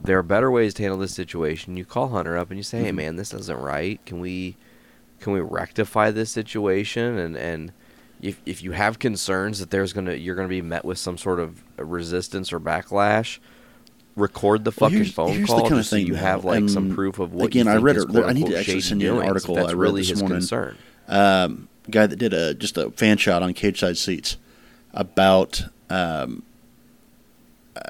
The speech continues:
Speaker 2: and this is gonna be an interesting subject to go through, but, um, but the black, uh, culture in wrestling. And,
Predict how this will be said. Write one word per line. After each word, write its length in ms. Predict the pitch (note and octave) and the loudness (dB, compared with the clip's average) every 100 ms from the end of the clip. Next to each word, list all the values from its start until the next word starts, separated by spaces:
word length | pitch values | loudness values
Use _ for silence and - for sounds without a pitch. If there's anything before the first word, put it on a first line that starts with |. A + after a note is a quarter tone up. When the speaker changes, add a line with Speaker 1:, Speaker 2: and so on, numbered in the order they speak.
| - | -4
Speaker 2:
and 120 | G2+ | 0
this 120 | G#2+ | 0
is 40 | - | 0
gonna 140 | G2 | -2
be 140 | F2+ F2+ | 0 0
an 60 | |
interesting 400 | G2+ - G#2 E2+ | 0 -2 -6 -6
subject 400 | - A2 G2+ D#2+ | 2 2 2 -2
to 100 | F#2 | -2
go 160 | F#2 F2+ | 0 0
through, 320 | - A2 G#2 | 2 4 4
but, 240 | F2+ F#2 - - - - - - | 2 0 -4 -20 -20 -20 -14 -2
um, 580 | G2+ F#2+ F#2 E2 - - _ _ _ - | 2 2 2 -2 -8 -12 _ _ _ -6
but 220 | G#2+ - | -4 -2
the 80 | G2 | -2
black, 360 | G2 F#2+ F#2+ _ _ - | 4 4 4 _ _ -4
uh, 320 | G2 D#2+ D2 - | -2 0 -2 -2
culture 540 | A2+ G#2 E2+ D2+ D2 - _ _ _ _ - | 2 2 0 -4 -6 -12 _ _ _ _ -2
in 140 | B2 G#2 | 0 2
wrestling. 420 | G#1+ - - - _ _ _ _ _ _ _ _ _ - | 0 -6 -8 -14 _ _ _ _ _ _ _ _ _ -4
And, 560 | G2+ G2+ G2 F#2+ F2+ | 0 2 2 2 -2